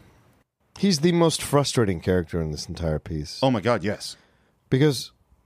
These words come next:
Speaker 1: you can't really fully call him a coward.
Speaker 2: No.
Speaker 1: But you can't call him a great general either.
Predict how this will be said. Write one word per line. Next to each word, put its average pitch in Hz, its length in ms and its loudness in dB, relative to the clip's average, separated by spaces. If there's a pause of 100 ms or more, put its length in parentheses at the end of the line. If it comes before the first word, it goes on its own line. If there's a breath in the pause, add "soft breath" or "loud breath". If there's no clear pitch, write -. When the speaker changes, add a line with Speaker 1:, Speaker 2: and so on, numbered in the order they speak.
(840)
Speaker 1:
you 170 140 0
can't 208 420 0
really 185 540 4
fully 170 360 2
call 143 300 2
him 104 120 -2
a 87 60 -2
coward. 113 680 -4 (960 soft breath)
Speaker 2:
No. 104 720 0 (100)
Speaker 1:
But - 280 2
you 160 80 2
can't 190 460 0 (1300)
call 165 380 4
him 139 300 2 (160)
a 123 100 4
great 117 540 2
general 135 640 4
either. 165 360 2